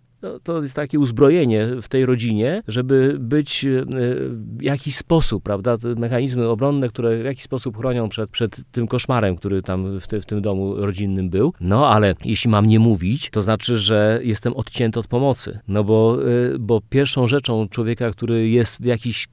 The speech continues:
jakichkolwiek tarapatach, jest powiedzenie o tym. Powiedzenie to drugiej osobie, powiedzenie to terapeucie, to lekarzowi, prawda, i tak dalej, nie? A tutaj jest: "Nie mów, e, nie ufaj".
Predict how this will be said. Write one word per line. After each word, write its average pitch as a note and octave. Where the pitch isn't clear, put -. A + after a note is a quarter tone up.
jakichkolwiek A2
tarapatach, G#2+
jest A2
powiedzenie A#2+
o F2
tym. -
Powiedzenie A2+
to B2+
drugiej B2
osobie, B2
powiedzenie G#2+
to A2+
terapeucie, A#2+
to F#2+
lekarzowi, A2
prawda, G2
i G#2+
tak A2
dalej, G#2+
nie? C2+
A F#2+
tutaj A2+
jest: A2
"Nie G#2+
mów, F2+
e, A2+
nie C3+
ufaj". F#2